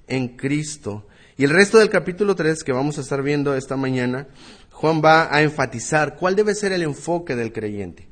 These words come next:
"Ahora somos hijos de Dios". Muy bien, ¿y ahora qué tengo que hacer? O sea, ¿qué es lo que, qué debe ser prioridad en mi vida en contraste con la filosofía, ¿verdad?, de, de los docetistas, bueno, los, los que no creen que Cristo había venido? Ahora, ¿cómo debe ser ese, el, la vida de contraste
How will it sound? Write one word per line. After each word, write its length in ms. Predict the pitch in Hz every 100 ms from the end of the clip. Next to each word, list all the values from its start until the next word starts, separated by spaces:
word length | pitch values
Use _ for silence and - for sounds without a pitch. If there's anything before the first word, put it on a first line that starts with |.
| -
"Ahora 240 | 143 185 208
somos 300 | 220 214 208
hijos 220 | 202 185
de 100 | 165
Dios". 360 | 175 165 -
Muy 220 | 135 170 170
bien, 200 | 151 127
¿y 60 |
ahora 180 | 135 175
qué 100 | 175
tengo 220 | 190 196
que 80 | 185
hacer? 340 | 160 220 123 - - _ _ _
O 100 | -
sea, 160 | 127 139
¿qué 140 | 170
es 120 | 185 196
lo 180 | 202
que, 260 | 202 156 - - -
qué 100 | 165
debe 160 | 202 202
ser 240 | 214 202
prioridad 680 | 190 175 151 139 156 208 240
en 80 |
mi 120 | 196 151
vida 380 | 151 170 185 - -
en 180 | - 127
contraste 480 | 127 123 135 143 170
con 220 | 139 131
la 180 | 120 113
filosofía, 640 | 117 107 110 - 139 147
¿verdad?, 340 | 143 113 120 127
de, 320 | 117 113 117 - - -
de 120 | 104
los 200 | 107 104
docetistas, 720 | 110 107 95 - 143 151 123
bueno, 240 | 120 123 110
los, 320 | 101 - -
los 180 | 104 -
que 140 | 104
no 160 | 113 117
creen 220 | 127 127
que 120 | 123
Cristo 320 | 123 120 -
había 180 | 123 123
venido? 440 | 120 123 117 147 - - - - -
Ahora, 260 | 143 165 156
¿cómo 220 | 196 220
debe 180 | 220 208
ser 300 | 214 220 202
ese, 300 | 180 180 170
el, 220 | 165 151
la 120 | 139
vida 260 | 156 185 190
de 140 | 190
contraste 760 | 170 143 156 151 147 151 151